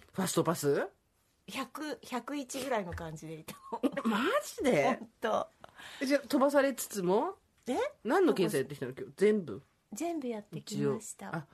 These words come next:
Speaker 2: はい。
Speaker 1: ほんと。まあ、大きな病気も見つからず、
Speaker 2: うんと、
Speaker 1: 元気に。
Speaker 2: 子宮、子宮筋腫があるよって言われました。
Speaker 1: あー、まあ、結構持ってますよね、みんなね。
Speaker 2: びっくりしました。
Speaker 1: うん。
Speaker 2: 私初めてだったのと言われたの。
Speaker 1: あ、ほんと？
Speaker 2: うん。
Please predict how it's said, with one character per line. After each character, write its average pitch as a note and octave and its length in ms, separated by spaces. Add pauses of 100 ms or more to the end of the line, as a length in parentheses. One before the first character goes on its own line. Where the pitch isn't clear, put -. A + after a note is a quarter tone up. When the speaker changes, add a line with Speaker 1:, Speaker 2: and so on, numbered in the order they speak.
Speaker 2:
は B3+ 260
い。 D#3 40
Speaker 1:
ほ D#3+ 60
ん - 40
と。 D3+ 320 (300)
ま E3 140
あ、 D3+ 60
大 D#3+ 140
き D3 140
な B2 80 (180)
病 C#3 200
気 C#3 80
も C3+ 60
見 C3+ 140
つ - 140
か C#3 140
ら D3 160
ず、 C#3+ 260 (340)
Speaker 2:
う A#3+ 60
ん C4+ 100
と、 D#3 80
Speaker 1:
元 C#3 240
気 - 100
に。 C3 160
Speaker 2:
子 - 60
宮、 D4+ 240 (280)
子 - 200 (100)
宮 C#4 420
筋 C#4 200
腫 G3+ 140
が E3+ 140
あ E3 40
る D#3 80
よ G3+ 100
っ - 40
て - 120
言 E3+ 100
わ D#3+ 60
れ D3 60
ま C#3 60
し D3+ 60
た。 D#3+ 180
Speaker 1:
あ D3+ 40
ー、 - 20
ま C4+ 160
あ、 D#3 60 (220)
結 F4+ 180
構 E3+ 80
持 D#3+ 60
っ E3+ 60
て - 100
ま C#3+ 80
す C3+ 100
よ A#2 60
ね、 B2 80
み - 180
ん - 20
な - 80
ね。 - 40
Speaker 2:
び - 60
っ - 40
く A#3+ 40
り A3+ 60
し G#3 100
ま F3+ 160
し C#3+ 80
た。 C#3 80
Speaker 1:
う C#3 40
ん。 C3+ 60
Speaker 2:
私 C3+ 180
初 A3+ 240
め B3+ 120
て - 80
だ G3 80
っ F#3 100
た F#3 80
の F3+ 140
と E3+ 100
言 - 80
わ F3+ 80
れ D4 80
た F#4+ 100
の。 A#4 60
Speaker 1:
あ、 - 20
ほ - 60
ん - 40
と？ G#4 240
Speaker 2:
う A#3+ 60
ん。 A3 280